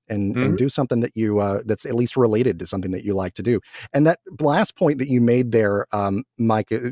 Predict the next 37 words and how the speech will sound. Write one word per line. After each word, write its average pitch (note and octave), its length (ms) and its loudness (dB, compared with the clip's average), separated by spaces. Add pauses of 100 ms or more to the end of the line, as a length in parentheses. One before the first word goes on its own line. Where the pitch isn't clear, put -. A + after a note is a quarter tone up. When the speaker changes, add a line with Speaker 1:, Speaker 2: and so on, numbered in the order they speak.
Speaker 1:
talking B2 320 0
about A2 360 0
how G#2 380 2
it's - 140 -8
important C3 440 -2
to A2+ 80 -2
know A#2 200 4
the G#2 140 -2 (140)
financial G#2+ 640 0 (100)
impact G#2+ 720 -4 (480)
of G#2 520 2
not B2+ 300 2
only B2+ 680 2 (220)
the A#2 140 -4
positive B2+ 580 0 (220)
thing G#2+ 320 2
of, F#2+ 260 0
you A2 100 -4
know, F#2+ 260 -6
earning G#2+ 260 -2
more F#2 180 -2
money C#3+ 340 4
and, G#2 280 0
and G2+ 160 -2
having G#2+ 260 -2
more G2 220 0
income C#3 400 2
and, F#2+ 180 -4
and G#2+ 140 0
that C3+ 160 0
kind B2+ 180 -2
of A2 60 -4
thing, G#2+ 200 -2 (680)
but D3 380 2
also F3 420 4
how C#3+ 360 2
that C#3 320 2